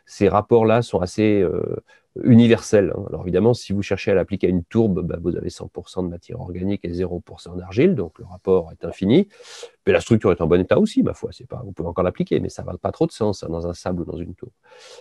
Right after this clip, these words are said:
Mais sinon, vous voyez ici, on a, on travaille entre dix pour cent et trente-cinq pour cent. Depuis, on a élargi la gamme à, à soixante pour cent d'argile, ça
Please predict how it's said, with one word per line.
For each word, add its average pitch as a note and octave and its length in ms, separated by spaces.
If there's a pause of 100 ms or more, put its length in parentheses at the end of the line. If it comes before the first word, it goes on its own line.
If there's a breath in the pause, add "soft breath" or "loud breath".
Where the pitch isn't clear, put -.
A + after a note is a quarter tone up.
(140 loud breath)
Mais A2 220
sinon, - 260
vous G#2+ 80
voyez F#2 180
ici, G2 200
on F#2+ 60
a, F2 180
on - 40
travaille E2+ 360
entre E2 240
dix F2 120
pour F2+ 200
cent F#2 260
et E2+ 60
trente-cinq G2 360
pour - 200
cent. A#2 240
Depuis, A2 320
on F#2 100
a F2+ 80
élargi F#2 320
la F2 100
gamme F2+ 280
à, E2+ 460
à F2+ 40
soixante - 460
pour E2+ 160
cent F2+ 140
d'argile, F2+ 420
ça - 100